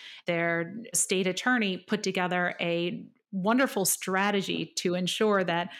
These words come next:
they will not have any estate taxes and that all of their bequests and everything else will be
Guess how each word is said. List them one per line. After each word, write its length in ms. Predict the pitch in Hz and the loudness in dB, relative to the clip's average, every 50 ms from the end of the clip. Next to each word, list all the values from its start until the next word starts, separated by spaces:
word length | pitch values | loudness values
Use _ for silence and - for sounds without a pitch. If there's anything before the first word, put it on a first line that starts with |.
| - - _ _ _ _ | -18 -20 _ _ _ _
they 80 | - 180 | 2 4
will 140 | 196 214 220 | 4 6 6
not 180 | 208 208 202 | 6 4 4
have 180 | 190 202 190 - - | 2 0 0 0 0
any 220 | 190 202 214 226 226 | 2 2 4 4 4
estate 360 | 220 220 - 214 190 190 - | 2 2 2 0 0 0 -2
taxes 720 | - 196 180 180 180 - 190 175 175 175 175 170 170 - - - - | -2 -2 -2 0 -2 0 0 2 2 2 0 0 -2 -4 -6 -4 -4
and 580 | - 175 170 170 170 170 170 170 170 170 160 - - 214 220 175 | -2 -2 0 0 -2 -2 -2 -2 -2 -4 -4 -6 -8 -8 -4 -2
that 520 | 185 170 170 170 170 165 160 - - - - - - - - _ _ _ - | 0 2 2 2 2 0 0 -2 -4 -8 -14 -20 -20 -20 -20 _ _ _ 2
all 200 | 196 196 214 226 | 4 4 6 6
of 80 | 220 | 6
their 80 | 226 226 | 4 4
bequests 640 | 214 214 214 - 226 202 202 - - - - - - - | 4 2 2 4 2 2 4 4 2 2 2 0 -2 -2
and 180 | 208 190 180 175 | -2 0 2 2
everything 340 | 180 180 220 214 226 214 208 | 2 2 2 2 2 2 2
else 200 | 202 190 190 - | 2 0 0 0
will 100 | 196 185 | 0 0
be 420 | 180 180 175 175 175 180 175 180 | 0 0 2 2 0 0 -2 -6